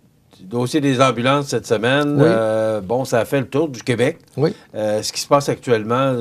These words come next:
Speaker 1: dans l'île Sud. Mais d'abord, euh,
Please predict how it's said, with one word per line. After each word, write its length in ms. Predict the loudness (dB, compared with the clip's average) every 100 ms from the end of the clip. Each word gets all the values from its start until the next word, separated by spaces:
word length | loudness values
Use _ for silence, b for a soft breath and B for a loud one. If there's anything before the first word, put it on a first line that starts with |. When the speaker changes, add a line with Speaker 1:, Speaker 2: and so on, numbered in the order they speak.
| -4
Speaker 1:
dans 140 | -6
l'île 300 | -6 -6 -6
Sud. 320 | -2 -2 -2 -8 B B B B
Mais 280 | -2 2 2
d'abord, 540 | 2 2 0 0 -6 -14 _ -6
euh, 1120 | -2 0 0 2 2 0 2 2 2 2